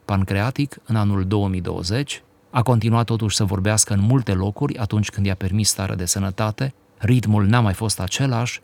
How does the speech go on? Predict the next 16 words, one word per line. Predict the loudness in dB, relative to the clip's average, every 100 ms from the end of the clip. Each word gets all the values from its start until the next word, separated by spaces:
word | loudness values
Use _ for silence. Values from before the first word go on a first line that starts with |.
| -4
dar | -2 -2
cumva | 0 0 0 -4
a | -4 -2
rămas | 0 0 -2
conectat | 0 -2 -2 -4 -6 -8 -16 -20 -20 -20 -10
în | 0 2
ceea | 2
ce | -2
privește | -2 0 -2 -2
vocația | -4 -4 -2 -2 -2 -2
lui, | 0 0 -2
slujirea | -6 -2 0 0 0
în | 0
Statele | 0 -4 -2 -2
Unite | 0 -2 -2 -4 -6 -12 -14
și | -8 -2 0